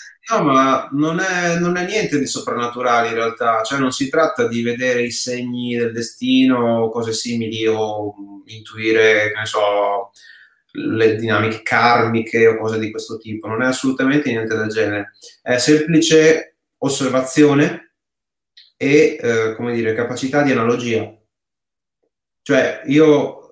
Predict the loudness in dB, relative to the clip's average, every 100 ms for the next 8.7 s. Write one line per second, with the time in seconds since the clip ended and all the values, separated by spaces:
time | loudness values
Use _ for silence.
0 | -8 -2 2 2 2 2 2 0 -2 0
1 | 2 0 0 2 2 2 -2 -4 -4 -2
2 | -2 0 -2 -2 0 -2 -4 -10 -10 -10
3 | -6 -4 -2 -2 -4 -8 -4 -2 0 0
4 | -2 -4 -6 -8 -2 0 0 -2 -4 -4
5 | -6 -6 -6 -6 -6 -6 -4 -2 -2 -2
6 | -2 -2 -2 -2 -4 -2 0 0 0 -2
7 | -6 -8 -6 -2 0 2 4 2 -2 -4
8 | -2 0 0 -4 -8 -12 -14